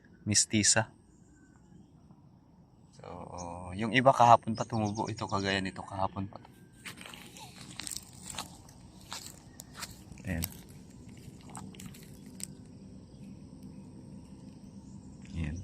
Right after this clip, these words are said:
Dalawa-dalawa yung tanim ko, bawat butas. Ang pagitan ko nito, isang metro mahigit. Tapos yung daanan niya sa gitna, ayan.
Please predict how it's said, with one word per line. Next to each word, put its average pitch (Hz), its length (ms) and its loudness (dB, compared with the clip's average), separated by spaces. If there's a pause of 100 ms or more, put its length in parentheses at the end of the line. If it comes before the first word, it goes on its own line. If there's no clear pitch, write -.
(140)
Dalawa-dalawa 104 800 10
yung 107 160 -4
tanim 101 320 2
ko, 120 80 2
bawat 95 320 2
butas. - 560 -12 (3750)
Ang 117 480 6
pagitan 120 480 8
ko 127 80 6
nito, 117 240 8
isang 113 240 6
metro 110 400 2
mahigit. 110 320 -2 (1800)
Tapos 107 320 6
yung 110 160 2
daanan 104 320 12
niya 110 160 4
sa - 80 4
gitna, 101 400 4
ayan. 95 240 -4